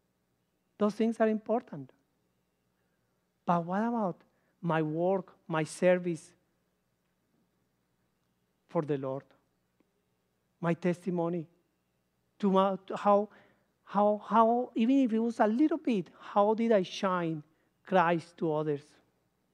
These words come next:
That would be what will count in eternity. My house will stay here if I, if I had one.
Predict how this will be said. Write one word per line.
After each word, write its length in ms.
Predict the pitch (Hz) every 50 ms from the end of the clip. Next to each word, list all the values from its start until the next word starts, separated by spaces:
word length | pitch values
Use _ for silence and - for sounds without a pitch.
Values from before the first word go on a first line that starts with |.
| _ _ _ _ _ _ _ _ _ _ _ _
That 120 | - 170 190
would 160 | 208 196 180
be 280 | 196 233 294 285 220 - - _ _
what 140 | - 170 165
will 100 | 170 165
count 440 | - - - 190 214 247 262 247 220
in 120 | 202 190
eternity. 640 | 196 - - 233 269 277 - - - - - 151 147 _ _ _ _ _ _ _ _ _ _ _ _ _ _ _ _ _ _ _ -
My 160 | 165 160 160
house 240 | 165 208 247 262 247
will 160 | 220 202 208 196
stay 260 | - - - 208 196
here 300 | 190 226 294 277 254 269 - - _ _ _ _ _ _ _ _ _ _ _
if 180 | - 185 - -
I, 120 | 175 156 160 160 175 - -
if 140 | - - -
I 120 | 170 180
had 120 | 185 180 196
one. 280 | 196 190 214 190 160